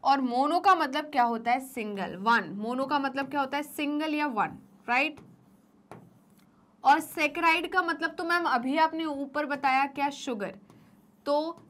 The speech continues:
जिसमें एक ही शुगर पाई जाती है उस कार्बोहाइड्रेट को हम क्या बोलते हैं? मोनोसैकेराइड। क्या बोलते हैं? मोनोसैकेराइड। तो बहुत सारी मोनोसैकेराइड जुड़कर किसको बनाती है? पॉलीसैकेराइड को,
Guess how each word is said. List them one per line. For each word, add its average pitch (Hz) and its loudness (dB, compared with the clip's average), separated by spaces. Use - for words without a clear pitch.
जिसमें 285 -4
एक 339 -4
ही 359 -2
शुगर 339 -4
पाई 262 2
जाती 233 -2
है 226 -6
उस - -4
कार्बोहाइड्रेट 240 2
को 247 -8
हम 226 -8
क्या 226 -4
बोलते 208 -8
हैं? 233 -10
मोनोसैकेराइड। 208 -10
क्या 233 0
बोलते 226 -2
हैं? 254 -10
मोनोसैकेराइड। 220 -8
तो 349 -4
बहुत 294 4
सारी 311 4
मोनोसैकेराइड 269 -2
जुड़कर 277 -4
किसको 254 -10
बनाती 214 -6
है? 226 -10
पॉलीसैकेराइड 208 -8
को, - -10